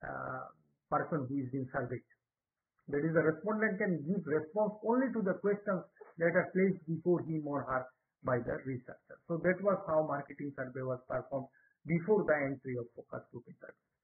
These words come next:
But with focus group interviews coming in,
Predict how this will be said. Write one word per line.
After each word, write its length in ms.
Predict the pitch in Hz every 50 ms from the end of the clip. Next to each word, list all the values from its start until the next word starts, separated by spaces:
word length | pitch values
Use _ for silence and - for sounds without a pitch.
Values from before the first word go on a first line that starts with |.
| _ _ _ _ _ _ -
But 160 | 156 160 160 - 160
with 200 | 180 247 277 233 - - _ _ _ _ _ _ _ -
focus 280 | 185 185 - 208 190 165 160
group 160 | 175 185 - 165
interviews 520 | 156 151 156 165 156 139 143 143 143 143 - -
coming 360 | 156 185 214 196 165 135 120
in, 60 | 117